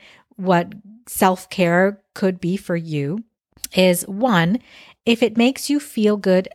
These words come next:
and reduces your stress, go ahead and do it. And two, identify your values, which a lot of people would ask, "Yeah, how do I do that?"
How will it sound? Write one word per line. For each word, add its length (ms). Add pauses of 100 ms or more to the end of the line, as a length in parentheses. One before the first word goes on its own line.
(140)
and 360
reduces 440
your 100
stress, 500 (480)
go 200
ahead 180
and 140
do 160
it. 200 (340)
And 420
two, 500 (440)
identify 720
your 220
values, 600 (320)
which 160
a 60
lot 140
of 60
people 200
would 120
ask, 220 (240)
"Yeah, 220
how 140
do 80
I 80
do 200
that?" 240